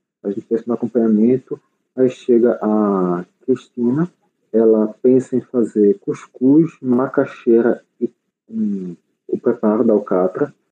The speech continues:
Ela deixa pra fazer a alcatra no fim, começa fazendo cuscuz, que era uma coisa extremamente rápida. Quem tem o mínimo de noção de como fazer um cuscuz sabe que é um preparo bastante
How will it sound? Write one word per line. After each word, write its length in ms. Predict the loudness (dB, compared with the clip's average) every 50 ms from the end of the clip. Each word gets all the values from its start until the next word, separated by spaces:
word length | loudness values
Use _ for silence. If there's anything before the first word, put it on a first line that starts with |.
| _ _ 0
Ela 300 | 2 4 4 4 2 2
deixa 280 | 2 0 0 0 -2
pra 120 | -6 -6 -4
fazer 160 | -2 0 0
a 20 |
alcatra 280 | 2 2 0 0 0 0
no 80 | -2 -2
fim, 320 | -4 _ _ -4 -4 -4
começa 300 | -2 0 0 0 0 -2
fazendo 300 | -4 -4 -2 -2 -2 -4
cuscuz, 540 | -2 -4 -6 -6 -8 _ _ 0 0 0 0
que 100 | _ -6
era 80 | -4 -4
uma 80 | -4
coisa 360 | -2 0 0 2 2 2 0 0 _ _ _ _ _ _
extremamente 600 | _ _ 0 2 2 2 2 0 -2 -2 -12 -20 _ _ _ _
rápida. 420 | -4 -4 -4 -2 -2 -2 -2 -2 -6 _ _ _ _ _ _ _ _
Quem 520 | 2 4 4 4 2 2 0 -2 -2 -2 -10 _ -20 _ _ _ _ _ _
tem 120 | 0 2
o 40 | 2
mínimo 320 | 4 4 4 4 4 4 2
de 80 | 2
noção 280 | 0 -2 0 0 0 0
de 60 | 0
como 160 | 0 -2 0
fazer 160 | 0 0 0
um 60 | 0 -2
cuscuz 480 | -4 -12 -12 -10 -4 -2 -2 -2 -2
sabe 260 | -2 -2 0 0 0
que 320 | -2 -2 -2 0 0 0 -2 _
é 80 | -4 -4
um 120 | -4 -2
preparo 460 | -4 -6 -4 -2 -2 0 0 -2 -4 -6 _ _ _ _ _ -20 -8 _
bastante 640 | -4 -4 -4 -6 -4 0 0 0 0 -4 _ -20